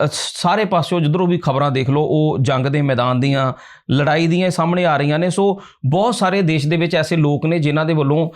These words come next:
ਇਸ ਚੀਜ਼ ਦੇ ਉੱਤੇ ਵੀ ਹੁਣ ਚਿੰਤਨ ਮੰਥਨ ਕੀਤਾ ਜਾ ਰਿਹਾ ਕਿ ਯਾਰ, ਜੇ ਲੜਾਈ ਰੁਕ ਗਈ ਹੈ, ਜੇ ਸਮਝੌਤਾ ਹੋ ਗਿਆ, ਤੇ ਫਿਰ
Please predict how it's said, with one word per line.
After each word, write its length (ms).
ਇਸ 280
ਚੀਜ਼ 220
ਦੇ 80
ਉੱਤੇ 200
ਵੀ 60
ਹੁਣ 180
ਚਿੰਤਨ 280
ਮੰਥਨ 320
ਕੀਤਾ 280
ਜਾ 160
ਰਿਹਾ 120
ਕਿ 120
ਯਾਰ, 180
ਜੇ 160
ਲੜਾਈ 340
ਰੁਕ 340
ਗਈ 220
ਹੈ, 180
ਜੇ 340
ਸਮਝੌਤਾ 540
ਹੋ 200
ਗਿਆ, 200
ਤੇ 120
ਫਿਰ 200